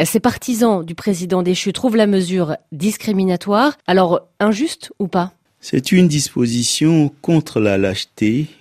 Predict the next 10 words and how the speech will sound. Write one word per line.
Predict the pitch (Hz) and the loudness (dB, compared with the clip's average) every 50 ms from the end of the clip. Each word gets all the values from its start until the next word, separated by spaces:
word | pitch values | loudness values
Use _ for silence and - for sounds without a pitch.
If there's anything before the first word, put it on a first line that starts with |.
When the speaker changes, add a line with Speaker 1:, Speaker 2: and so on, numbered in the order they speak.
| _ - | _ -4
Speaker 2:
contre | - 139 139 131 - - - 104 | -2 0 0 0 -2 -4 -6 -4
la | 98 90 | -4 -4
couardise. | 87 - - 98 92 92 90 87 87 90 90 87 85 85 82 85 87 90 - _ _ _ | -4 -6 -6 -4 -2 -2 -2 -2 -4 -6 -6 -6 -8 -8 -8 -8 -10 -12 -14 _ _ _
Elle | - - 110 110 | -2 -2 0 2
devrait | 113 120 117 117 131 135 131 131 | 2 2 4 4 2 0 0 -2
inciter | 123 117 110 - - - 117 113 - 143 139 | -2 -4 -2 -4 -6 -8 -8 -4 -2 0 2
au | 131 123 117 | 4 2 2
courage | 113 - - 131 127 123 120 139 143 139 131 110 101 | 0 -4 -2 0 0 0 0 0 0 0 -2 -2 -2
en | 101 98 92 | -2 -2 -4
politique, | 92 - 104 101 98 98 98 - - - 147 156 156 | -2 -2 -2 0 0 -2 -4 -6 -6 -4 -4 -4 -4